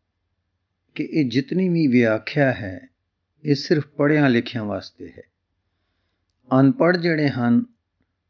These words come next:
ਉਹ ਤਾਂ ਬਹੁਤ ਛੇਤੀ ਗੱਲ ਨੂੰ ਮੰਨ ਕੇ ਅਮਲ ਕਰਨ ਲੱਗ ਪੈਂਦੇ ਹਨ ਤੇ ਸੁਖੀ ਵੀ ਹੋ ਜਾਂਦੇ ਹਨ।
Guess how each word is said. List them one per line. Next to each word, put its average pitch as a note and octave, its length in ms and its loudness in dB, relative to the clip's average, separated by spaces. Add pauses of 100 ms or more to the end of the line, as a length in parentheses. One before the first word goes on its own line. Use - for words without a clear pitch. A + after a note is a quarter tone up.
(300)
ਉਹ E3+ 240 2
ਤਾਂ D#3 100 0
ਬਹੁਤ C3 360 2
ਛੇਤੀ B2 480 0
ਗੱਲ A#2 240 2
ਨੂੰ A#2+ 180 2
ਮੰਨ G#2+ 260 0
ਕੇ G#2+ 160 -4
ਅਮਲ G#2 240 -2
ਕਰਨ A2 320 -4
ਲੱਗ G2+ 120 -4 (100)
ਪੈਂਦੇ F#2+ 340 -6
ਹਨ F#2 220 -10
ਤੇ F#2 140 -10
ਸੁਖੀ - 400 -4
ਵੀ A#2+ 160 0
ਹੋ G#2 120 -4
ਜਾਂਦੇ F#2 400 -8
ਹਨ। F2 200 -18